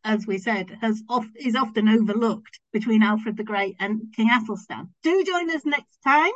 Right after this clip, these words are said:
when we have historian Darren Baker talking with us about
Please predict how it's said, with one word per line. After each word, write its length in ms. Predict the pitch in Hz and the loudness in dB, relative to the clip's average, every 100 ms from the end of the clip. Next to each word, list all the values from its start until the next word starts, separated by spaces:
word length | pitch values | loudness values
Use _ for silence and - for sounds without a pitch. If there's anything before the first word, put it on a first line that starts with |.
| 508 220 | -6 -6
when 340 | 254 277 277 | -2 0 0
we 220 | 277 277 262 | -2 -4 -4
have 380 | 294 277 277 277 - - | -2 -2 -2 -4 -10 -4
historian 580 | 277 262 302 302 294 269 | -4 2 2 2 0 4
Darren 400 | 302 294 254 247 | 2 4 2 2
Baker 480 | 302 254 - 240 359 - | 0 -2 -8 -6 -6 -4
talking 480 | 311 285 285 254 254 | 0 0 2 4 4
with 200 | 262 240 | 4 0
us 280 | 269 285 - 240 | -2 -2 -4 -6
about 460 | 220 262 262 254 | 0 2 2 -2